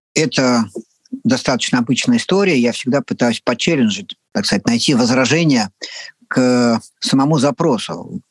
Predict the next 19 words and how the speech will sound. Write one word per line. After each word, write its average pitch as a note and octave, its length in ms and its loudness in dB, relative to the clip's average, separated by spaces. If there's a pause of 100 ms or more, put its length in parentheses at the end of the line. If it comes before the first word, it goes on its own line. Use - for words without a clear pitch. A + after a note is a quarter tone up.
Хотите, D3 420 0
чтобы B2 280 2
мы C3 320 4 (320)
подтвердили B2 680 2 (400)
или A#2+ 180 4
опровергли, A#2+ 760 2
или A2+ 280 2
подбросили C3+ 540 0
альтернатив? A#3 580 0
Окей. A#2+ 400 0 (360)
А, A2+ 420 0
э, - 600 -4
чего E3+ 260 2
не B2+ 100 4
хватает? C3 600 -2 (420)
Почему D#3+ 280 2
вы C#3 100 4
думаете, B2+ 440 2
что G#2+ 520 0